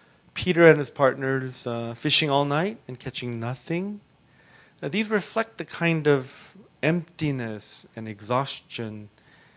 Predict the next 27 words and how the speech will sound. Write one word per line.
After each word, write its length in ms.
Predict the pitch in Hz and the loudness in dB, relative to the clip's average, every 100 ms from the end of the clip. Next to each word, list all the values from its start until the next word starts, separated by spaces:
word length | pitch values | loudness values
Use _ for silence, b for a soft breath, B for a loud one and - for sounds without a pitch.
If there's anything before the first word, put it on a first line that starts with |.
| b b b | b b b
and 280 | - 117 117 | -10 -8 -8
depletion 800 | 110 - 208 - 131 151 220 233 | -12 -6 -4 -2 -2 -4 -6 -10
when 260 | 139 131 131 | -6 -6 -4
we 120 | 156 | -6
try 360 | 151 - 151 147 - | -6 -6 -4 -6 -10
to, 600 | - 135 123 123 117 120 | -6 -4 -2 -4 -6 -10
right, 280 | 113 123 190 _ _ _ | -10 -12 -12 _ _ _
P 140 | - 147 | -14 -14
T 500 | - 131 117 110 107 | -10 -10 -8 -8 -8
A 100 | 101 | -10
M 260 | 101 104 101 _ _ _ _ - | -10 -16 -18 _ _ _ _ -8
all 160 | 110 113 | -4 -2
by 260 | 104 104 | -2 -2
our 260 | 107 104 110 | -4 -2 0
own 200 | 117 117 | -2 -6
power 560 | - 104 98 98 98 - | -6 -4 -4 -6 -10 -14
and 200 | 107 101 | -12 -10
our 220 | 98 95 | -8 -8
will. 340 | 95 98 98 90 _ _ B B B B B | -10 -8 -10 -10 _ _ B B B B B
So 100 | - | -6
human 340 | 156 214 220 | -2 -2 -2
capacities 720 | 220 175 175 170 - 175 175 147 | -4 0 2 2 0 -4 -2 2
are 100 | 131 | 2
inadequate 520 | 127 127 131 - 117 | 4 2 0 -8 -10
to 80 | 107 | -10
begin 420 | 123 147 170 170 | -4 4 4 4
with, 360 | 170 170 160 | -2 -2 -6